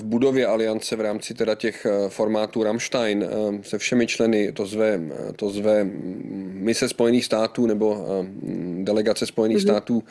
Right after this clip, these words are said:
Speaker 1: eh, sem k nám. Ehm, určitě se o tom mluvit dá. Zatím asi dobrá zpráva je, že nedojde k výpadku. Spojené státy nás ujistily, že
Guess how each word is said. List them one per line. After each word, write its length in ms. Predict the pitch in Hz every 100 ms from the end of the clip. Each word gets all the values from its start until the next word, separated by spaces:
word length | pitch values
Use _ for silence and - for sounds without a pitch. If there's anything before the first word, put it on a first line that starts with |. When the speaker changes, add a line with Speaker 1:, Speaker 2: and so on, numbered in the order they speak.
| 101 101 -
Speaker 1:
eh, 140 | 98
sem 240 | 95 127 123
k 60 | 127
nám. 400 | 120 135 151 160 - - -
Ehm, 680 | 110 110 110 110 110 104 -
určitě 380 | - 120 190 190
se 120 | 185
o 80 | 180
tom 180 | 175 185
mluvit 240 | 180 180
dá. 480 | 104 92 95 104 -
Zatím 760 | - 95 131 - 180 175 165 -
asi 220 | - - 131
dobrá 300 | 120 135 143
zpráva 420 | - 139 143 139
je, 420 | 113 123 135 139
že 280 | 120 127 107
nedojde 540 | 117 120 131 139 135
k 100 | 127
výpadku. 760 | 113 104 - 113 - - - -
Spojené 380 | - - 98 113
státy 360 | - 110 107 110
nás 220 | 104 -
ujistily, 460 | 120 123 - 113 107
že 160 | 107